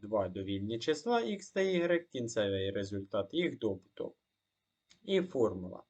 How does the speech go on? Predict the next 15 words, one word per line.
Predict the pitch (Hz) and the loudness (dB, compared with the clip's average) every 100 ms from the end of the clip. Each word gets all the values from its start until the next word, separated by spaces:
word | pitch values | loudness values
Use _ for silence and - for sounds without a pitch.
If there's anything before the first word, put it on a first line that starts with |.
| _ _ - - _ _ - | _ _ -20 -20 _ _ 2
Нижче | 262 285 - 131 | 4 6 4 -2
йде | 107 127 190 | 0 4 4
короткий | 190 110 127 135 117 113 | 2 -2 -2 -2 2 2
опис, | 131 135 123 113 101 | 2 -2 -4 -4 0
як | 107 120 - | 2 2 0
все | - 107 | -2 -2
це | 107 104 | -2 -4
здійснити. | 101 98 110 104 117 - _ - _ _ _ _ - _ _ - | -4 -2 -2 -2 -8 -12 _ -20 _ _ _ _ -20 _ _ -2
Пропоную | 143 147 156 139 117 101 98 | 2 4 4 2 0 -2 -2
зараз | 117 147 208 240 233 - - _ _ | 0 2 4 0 -2 -10 -16 _ _
це | - 113 143 170 _ | -4 -2 0 -2 _
зробити | 117 117 127 127 139 139 | -12 -4 -4 -2 -6 -2
разом. | 117 110 104 110 - _ _ _ | -2 -2 -4 -8 -8 _ _ _
Відкриваємо | 123 120 - 123 117 104 95 92 95 | -10 -10 -4 0 2 2 0 -6 -8
Lazarus. | 104 127 147 214 233 226 220 - | -2 -2 0 0 0 -2 -6 -14